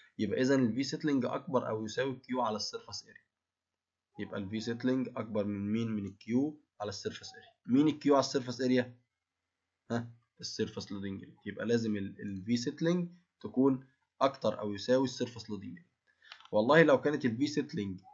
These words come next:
قد السيرفس لودنج ريت يبقى الحبيبه اللي عند نقطه واحد دي هتنزل بالظبط عند النقطه اتنين دي وهتترسب في نهايه الحوض. طيب لو الفي سيتلينج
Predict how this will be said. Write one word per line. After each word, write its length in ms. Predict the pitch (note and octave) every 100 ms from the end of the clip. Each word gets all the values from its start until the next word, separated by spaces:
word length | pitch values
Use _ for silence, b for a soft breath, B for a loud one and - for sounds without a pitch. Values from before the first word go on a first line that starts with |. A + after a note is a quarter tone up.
| -
قد 280 | D3 B2 A2
السيرفس 500 | - D3 C#3 A#2+ C#3+
لودنج 300 | C#3 C3 B2+
ريت 320 | D#3+ E3 - _ -
يبقى 220 | G#2+ -
الحبيبه 400 | - G#2+ B2+ C#3
اللي 120 | B2+
عند 140 | B2+ B2+
نقطه 220 | C#3+ C#3+
واحد 240 | D#3 D#3+ D#3+
دي 200 | A3+ - _
هتنزل 400 | - D3+ D3+ B2+
بالظبط 480 | A2 A2+ G#2 B2+ -
عند 180 | A#2+ G#2+
النقطه 320 | A2 B2 B2
اتنين 240 | A2 A2 G#2+
دي 80 | G#2+
وهتترسب 500 | G2 - A2 - -
في 140 | A2
نهايه 400 | A2 B2+ D3+ D3
الحوض. 420 | A2 A#2 G2 F#2+ _ _ B B B B B -
طيب 300 | G2+ F2+ G#2+
لو 220 | B2 B2+
الفي 280 | A#2 C3+ E3
سيتلينج 600 | - - B2 G#2+ G2+